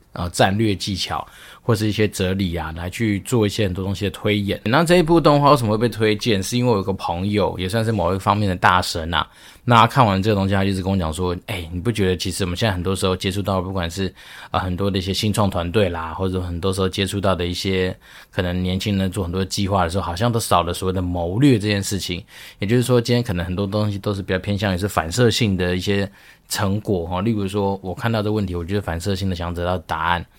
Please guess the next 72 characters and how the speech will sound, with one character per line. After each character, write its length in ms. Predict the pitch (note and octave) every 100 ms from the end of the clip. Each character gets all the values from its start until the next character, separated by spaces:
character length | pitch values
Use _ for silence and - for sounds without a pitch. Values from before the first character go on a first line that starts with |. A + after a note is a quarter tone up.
| - - -
但 120 | A#2+
是 60 | A2+
不 120 | G#2
像 180 | A#2 A2
说 160 | A2+
很 120 | G2 F2+
多 120 | G2
时 80 | G2
候， 80 | F2+
像 160 | A2
我 40 | F2+
们 100 | F2+
在 140 | G2+
这 220 | G2 G2
看 240 | F#2+ G#2+ F#2
这 80 |
个 100 | F#2+
动 280 | F2 G2 F2
画， 240 | F2+ E2 - - - -
孔 220 | A#2+ G2
明 180 | F#2+ G2+
他 120 | B2
在 80 | B2+
做 200 | C3+ G#2
很 80 | F#2
多 120 | G#2
东 120 | G#2+
西 140 | -
的 40 | F#2+
时 60 |
候， 40 | G2+
他 60 |
其 160 | G2+ F#2
实 80 | F#2+
想 160 | F2
到 100 | F2+
下 240 | F2+ - E2+
步、 240 | - F#2+
下 200 | E2+ F#2+
下 160 | F2+ F2+
步、 220 | - F#2
下 120 | G#2+
下 140 | F#2+ G2
下 220 | G#2 F2+
步， 180 | - F2+ - - - -
就 100 | D3
是 60 |
他 60 | D#3
想 220 | - G2+
过 140 | B2 A#2
很 360 | - G#2 F2
多 240 | E2 A2 G#2+
后 180 | A#2+
面 220 | A2+ A2 F#2+
的 220 | F#2 E2+ - - -
一 80 |
些 160 | G#2 A2
发 300 | - G2+ G2
展 240 | G2 D#2+
之 140 | D#2 F#2
后， 180 | G2+ F#2+
然 80 |
后 60 | F2
来 100 | F2+
去 120 | F2
推 260 | G2 - F2
推， 220 | - F#2+
或 140 | F2+ G2+
者 80 | G2
甚 140 | G2+
至 120 | F#2+
是 200 | F#2 F#2+